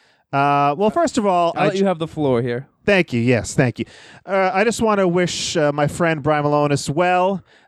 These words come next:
Speaker 1: uh, in his endeavors in R O H. Uh, we had a great run here on the podcast. He's a good guy. Um,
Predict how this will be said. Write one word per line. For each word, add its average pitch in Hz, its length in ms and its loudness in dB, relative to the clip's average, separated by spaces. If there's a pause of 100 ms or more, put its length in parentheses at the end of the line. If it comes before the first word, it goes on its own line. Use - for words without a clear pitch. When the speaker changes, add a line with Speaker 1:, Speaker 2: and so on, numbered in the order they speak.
Speaker 1:
uh, 123 580 0
in 127 120 -2
his 127 200 -2
endeavors 156 520 0
in 143 60 -6
R 139 180 2
O 147 120 2
H. - 720 -4 (840)
Uh, 139 560 2
we 156 160 2
had 254 120 2
a 247 40 -2
great 240 220 -2
run 208 180 2
here 208 100 2
on 180 60 0
the 156 60 2
podcast. 156 920 -2
He's 131 400 -2
a - 20 -18
good 147 180 0
guy. 131 460 2
Um, 123 680 -4